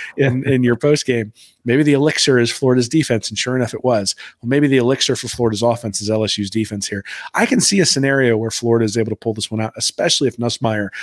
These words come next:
Speaker 2: is,
Speaker 1: Yeah.
Speaker 2: is at, uh, is at quarterback. I think the other ones are gonna be tall tasks. So this is the one where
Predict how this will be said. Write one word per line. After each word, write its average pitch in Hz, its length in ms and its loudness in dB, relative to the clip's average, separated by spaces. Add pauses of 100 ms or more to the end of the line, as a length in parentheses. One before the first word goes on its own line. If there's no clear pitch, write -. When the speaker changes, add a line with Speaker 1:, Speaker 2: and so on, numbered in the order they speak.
(200)
Speaker 2:
is, 113 320 0
Speaker 1:
Yeah. 117 100 0
Speaker 2:
is 104 140 -2
at, 107 240 -4
uh, 107 140 -2
is 113 160 -2
at 104 60 -6
quarterback. 127 560 2
I - 80 -2
think - 220 -4
the 120 120 4
other 120 220 2
ones 107 160 -2
are 113 40 -4
gonna 107 160 0
be 104 120 -2
tall 98 240 -4
tasks. - 500 -2 (280)
So 120 140 2
this 143 200 2
is 127 140 2
the 123 100 4
one 113 280 0
where 107 180 0